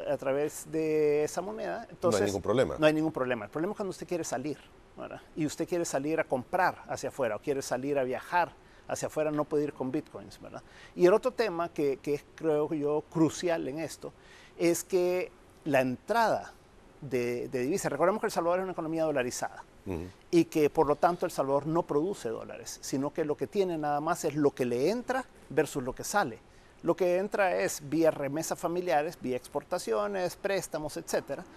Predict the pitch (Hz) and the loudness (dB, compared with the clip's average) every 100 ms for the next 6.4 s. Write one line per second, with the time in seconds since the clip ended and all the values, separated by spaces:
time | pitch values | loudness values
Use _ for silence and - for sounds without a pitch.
0 | - - - 214 220 226 202 269 208 165 | -20 -20 -4 2 4 4 2 4 4 4
1 | 196 - 147 151 160 - - 156 143 139 | 0 0 2 2 2 -2 -4 -2 -2 -2
2 | - 160 156 160 165 170 170 170 - 208 | -2 -2 -2 -4 -4 -4 -4 -6 -4 -2
3 | 202 - 160 - 165 240 185 165 202 240 | 0 0 -2 -2 -4 -2 -2 -2 -6 -6
4 | 208 - 117 131 131 - 156 - 131 135 | -4 0 2 2 -2 -4 -4 -4 -6 -8
5 | 131 135 139 123 110 104 - 110 143 160 | -8 -2 0 0 -2 -8 -14 -10 -10 -2
6 | 196 190 226 - | 0 2 2 0